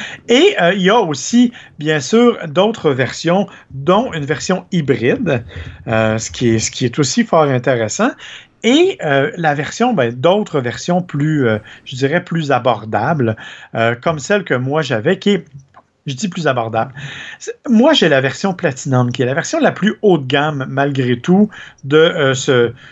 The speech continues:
ce véhicule-là. Mais il existe d'autres versions plus, euh, disons, moins puissantes ou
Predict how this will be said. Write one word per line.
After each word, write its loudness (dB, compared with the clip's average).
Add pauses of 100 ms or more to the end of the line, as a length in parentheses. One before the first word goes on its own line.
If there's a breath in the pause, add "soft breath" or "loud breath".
(120 loud breath)
ce -4
véhicule-là. 2 (240 loud breath)
Mais 2
il 2
existe -2
d'autres 0
versions -2
plus, -2
euh, 2 (200)
disons, 0
moins 0
puissantes -2
ou 0